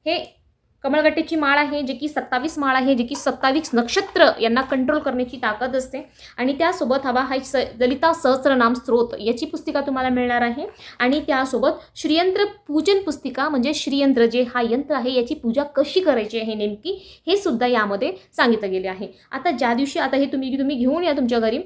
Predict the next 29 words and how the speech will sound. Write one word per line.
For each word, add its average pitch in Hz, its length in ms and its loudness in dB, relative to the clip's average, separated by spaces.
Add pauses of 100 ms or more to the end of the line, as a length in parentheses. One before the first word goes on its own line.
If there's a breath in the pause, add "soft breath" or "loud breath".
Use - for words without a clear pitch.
(260 soft breath)
अ, 214 180 0
कोणत्याही 262 360 2
पौर्णिमेला 254 500 2
तुम्ही 240 160 0
घेऊन 233 220 0
येऊ 233 100 0
शकता 240 260 -6
आणि 233 180 0
त्यानंतर 214 360 -2
तुम्ही 226 160 0
घरी, 233 520 -2
घरी, 233 300 0 (280 loud breath)
अ, 202 260 2
शास्त्रोक्त 254 360 -4
पद्धतीने 226 340 -2
म्हणजे 269 220 -2
जे 233 140 4 (200)
यामध्ये 247 380 0
दिलेलं 226 320 2
आहे 226 160 0
त्या 240 140 0
प्रकारे 220 360 0
तुम्ही 233 260 -4
याची 233 180 -2
पूजा 269 360 0
करा 190 240 -6 (280 soft breath)
आणि 247 180 -2
तुमची 262 220 0
स-, - 160 -10